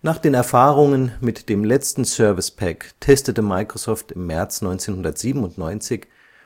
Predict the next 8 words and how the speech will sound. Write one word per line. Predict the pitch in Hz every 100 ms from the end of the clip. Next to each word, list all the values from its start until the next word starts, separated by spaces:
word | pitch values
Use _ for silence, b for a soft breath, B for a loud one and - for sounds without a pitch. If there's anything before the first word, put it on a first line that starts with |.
| b -
das | - - - -
sich | - 117 -
in | 101
Entwicklung | 95 110 - 156 156 143
befindliche | 120 - 123 113 101 98 98
Service | - 90 107 110
Pack | - 92 -
drei | 76 76 95 113